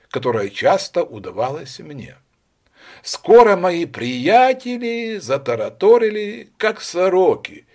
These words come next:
и я узнал всю их подноготную до таких подробностей,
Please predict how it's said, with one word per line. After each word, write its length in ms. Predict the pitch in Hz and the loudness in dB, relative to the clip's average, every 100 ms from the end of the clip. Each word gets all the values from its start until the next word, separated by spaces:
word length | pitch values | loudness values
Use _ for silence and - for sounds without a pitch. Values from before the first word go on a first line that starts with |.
| _ | _
и 80 | 143 | 0
я 180 | 165 123 | 2 2
узнал 520 | 117 113 151 214 - - | -2 -4 -2 -2 -4 -14
всю 340 | - - 220 | -12 -6 -4
их 200 | 214 - | -4 -6
подноготную 1040 | - 160 110 104 101 160 226 226 180 175 160 - - | -6 -6 -6 -12 -4 4 4 2 -4 -6 -8 -16 -8
до 140 | 120 170 | -4 -2
таких 480 | 180 - 262 - | -2 -2 -4 -4
подробностей, 1120 | - 196 180 180 156 110 90 - - - _ | 0 2 4 6 6 6 2 -18 -20 -20 _